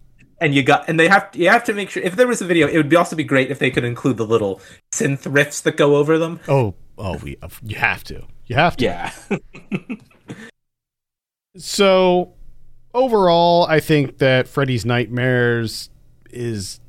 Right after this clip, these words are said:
Speaker 2: an absolute nightmare, no pun intended, to, to, to watch. Uh, I don't think that we will continue this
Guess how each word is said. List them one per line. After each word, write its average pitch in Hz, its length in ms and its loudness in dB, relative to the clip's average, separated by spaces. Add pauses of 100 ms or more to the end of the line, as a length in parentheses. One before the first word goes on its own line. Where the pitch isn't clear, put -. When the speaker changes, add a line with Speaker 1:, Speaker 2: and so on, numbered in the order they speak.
(140)
Speaker 2:
an 117 120 -8
absolute 107 520 -4
nightmare, 92 720 -8 (360)
no 110 120 -8
pun 107 200 -6
intended, 92 440 -8
to, - 120 -18 (180)
to, 107 100 -8
to - 280 -14
watch. 147 520 0 (880)
Uh, 101 360 -8 (440)
I 127 680 0 (160)
don't 165 340 0
think 180 320 0
that 175 80 -2
we 156 140 0
will 143 400 0
continue 139 580 0
this 127 420 -2